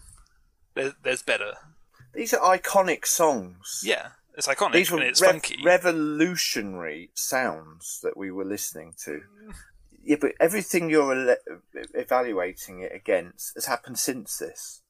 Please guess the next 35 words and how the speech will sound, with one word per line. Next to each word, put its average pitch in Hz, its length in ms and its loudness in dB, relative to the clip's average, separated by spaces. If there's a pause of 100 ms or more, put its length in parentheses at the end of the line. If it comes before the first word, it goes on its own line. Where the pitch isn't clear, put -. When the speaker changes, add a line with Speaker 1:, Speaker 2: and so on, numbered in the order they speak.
(100)
Speaker 2:
Beats, 151 640 0
the, 107 260 -2
the 104 140 -2
amalgamation 110 960 -4
of, - 140 -10 (200)
um, 90 260 -6 (640)
heavy 131 340 -4
bass 120 680 2
with 101 500 -6 (160)
brass 120 340 0
instruments. 113 1000 -8 (140)
Oh, 147 300 4 (240)
I 123 60 -2
mean, 127 300 -4 (300)
it's, - 680 -6 (180)
how 185 220 0
can - 220 -14
you 160 100 -6
not? 147 240 0 (580)
It - 220 -6
makes 147 360 0
you 123 80 -6
wanna 127 200 -6
do, 120 120 0
I 160 140 6
was, - 480 -2
I, 139 200 6
well, 117 160 4 (300)
I, 170 280 4
I 185 200 6 (240)
thought, 147 180 6
"Oh, 151 100 8
I 113 60 6
better - 240 -2 (220)
listen 123 320 -8